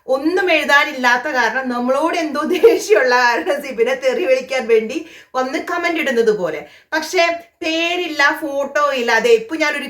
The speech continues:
കമന്റ് ഇവിടെ കാണിക്കാം. ഇതുപോലെയുള്ള, ഏ, ആളുകളെ ഞാൻ മനുഷ്യവർഗത്തിൽ പോലും കൂട്ടാറില്ല. കാരണം വീട്ടില്, അവരെ വീട്ടിൽ ആരും ഇല്ലാത്തതുപോലെ അവര് വന്ന് ഇതുപോലെ പല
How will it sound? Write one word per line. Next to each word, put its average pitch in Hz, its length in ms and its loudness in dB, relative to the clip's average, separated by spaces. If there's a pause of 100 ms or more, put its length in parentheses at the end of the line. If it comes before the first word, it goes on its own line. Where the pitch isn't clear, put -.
കമന്റ് 233 300 0
ഇവിടെ 226 300 0
കാണിക്കാം. 180 540 -4
ഇതുപോലെയുള്ള, 294 1300 0
ഏ, 285 200 -4
ആളുകളെ 240 440 2
ഞാൻ 294 200 -4
മനുഷ്യവർഗത്തിൽ 311 640 -4
പോലും 311 340 -6
കൂട്ടാറില്ല. 202 460 0
കാരണം 254 260 -2 (280)
വീട്ടില്, 269 640 -4 (200)
അവരെ 311 220 -2
വീട്ടിൽ 294 300 -2
ആരും 269 360 4
ഇല്ലാത്തതുപോലെ 233 760 -4
അവര് 254 300 -4
വന്ന് 233 260 0
ഇതുപോലെ 226 520 0
പല 269 200 0